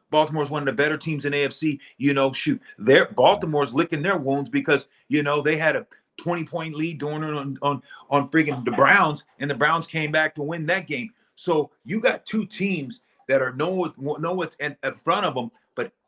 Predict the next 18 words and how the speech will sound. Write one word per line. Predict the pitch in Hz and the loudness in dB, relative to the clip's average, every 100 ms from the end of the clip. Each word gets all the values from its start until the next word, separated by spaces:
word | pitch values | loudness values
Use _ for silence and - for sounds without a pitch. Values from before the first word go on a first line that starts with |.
| _ _ _ | _ _ _
can | 143 127 | -8 -8
the | 117 | -8
Chargers | - 175 180 147 151 | -2 2 2 0 -4
just | 139 - | -4 2
go | 143 156 | 2 2
out, | 113 107 110 | 0 -4 -4
like | 120 - | -4 2
you're | 165 | 2
saying, | - 120 104 - _ _ _ _ - | 2 -6 -8 -14 _ _ _ _ -18
play | - 135 190 | 0 6 6
the | 214 | 6
way | 190 175 175 | 4 2 -2
that | 151 | -4
we | 120 143 | -6 -6
know | 139 147 | -2 -2
they're | 147 120 | -2 -4
capable | - - 160 175 196 190 196 | -6 -4 -4 -2 -4 -4 -2
of, | 196 208 | -2 -4